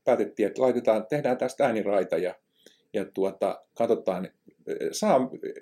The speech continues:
kuulija, joka jaksaa tätä meidän juttua kuunnella,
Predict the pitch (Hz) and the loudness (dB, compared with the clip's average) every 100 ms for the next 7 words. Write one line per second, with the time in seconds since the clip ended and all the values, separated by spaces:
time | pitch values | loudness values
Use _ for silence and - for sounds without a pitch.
0 | - - 208 151 127 117 127 120 123 131 | -8 4 6 8 8 6 4 4 8 8
1 | 131 - 113 117 117 117 120 113 120 123 | 6 6 6 4 2 2 4 4 2 0
2 | - 104 - - 175 139 107 98 101 | 2 0 0 0 2 4 2 2 -2